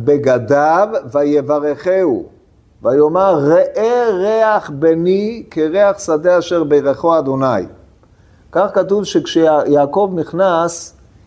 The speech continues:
עם בגדי עשיו אל יצחק כדי לקבל את ברכתו.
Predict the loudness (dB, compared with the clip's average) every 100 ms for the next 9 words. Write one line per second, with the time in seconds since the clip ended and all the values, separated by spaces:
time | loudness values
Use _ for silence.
0 | _ 2 2 4 2 2 2 2 2 2
1 | 2 4 4 2 0 2 2 0 -4 -16
2 | -20 _ _ _ _ _ -4 -2 -4 -4
3 | -2 -2 -2 -4 0 0 -2 0 0 0
4 | 2 0 0 -4 0 0 0